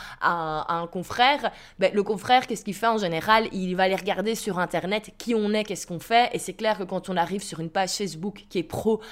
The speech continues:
avec des vidéos intéressantes, on se rend bien compte que la personne sait de quoi elle parle. Et donc, ça va vraiment encore plus l'inciter à me con-, à me contacter moi, surtout qu'il a déjà quelqu'un qui lui a dit que je bossais bien.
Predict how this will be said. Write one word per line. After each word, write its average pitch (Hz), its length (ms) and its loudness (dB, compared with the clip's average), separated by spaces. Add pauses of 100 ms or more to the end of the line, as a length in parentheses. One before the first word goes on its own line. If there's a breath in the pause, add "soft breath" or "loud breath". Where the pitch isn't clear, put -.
(120 loud breath)
avec 165 220 -2
des 175 100 -2
vidéos 202 380 0
intéressantes, 175 760 -2
on 185 100 -6
se 170 60 -8
rend 196 140 2
bien 180 180 -2
compte 214 260 -6
que 196 80 -2
la 165 120 4
personne 190 440 -2 (260 loud breath)
sait 269 300 0
de 214 80 2
quoi 202 240 4
elle 165 140 0
parle. 220 360 10 (280 loud breath)
Et 180 80 -2
donc, 220 320 0
ça 185 160 0
va 185 160 4
vraiment 214 400 0
encore 202 280 -4
plus 220 320 -6
l'inciter 202 800 0
à 196 120 2
me 180 180 -2
con-, - 280 -10
à 165 100 0
me 170 120 -6
contacter 185 520 -4
moi, 175 440 2 (300 loud breath)
surtout 220 360 -4
qu'il 185 240 -4
a 175 80 2
déjà 190 360 0
quelqu'un 190 320 -4
qui 185 100 -4
lui 175 100 0
a 160 60 2
dit 175 120 -4
que 170 60 -4
je 165 60 -4
bossais 156 260 -4
bien. 196 400 -6